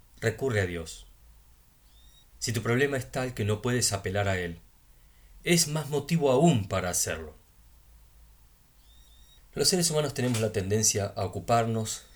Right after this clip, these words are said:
y a preocuparnos también sin tomar en cuenta a Dios. Tenemos la tendencia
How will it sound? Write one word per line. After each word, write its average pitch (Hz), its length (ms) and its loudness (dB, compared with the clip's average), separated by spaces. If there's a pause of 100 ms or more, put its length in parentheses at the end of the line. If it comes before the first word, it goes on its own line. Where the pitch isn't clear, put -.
(140)
y 104 80 -6
a 92 100 -4
preocuparnos 101 840 2
también 104 580 -2
sin 123 300 -6
tomar 113 240 0
en 107 100 0
cuenta 101 360 -4
a 90 60 -6
Dios. 82 420 -12 (1000)
Tenemos 107 260 -2
la 101 100 0
tendencia 101 720 0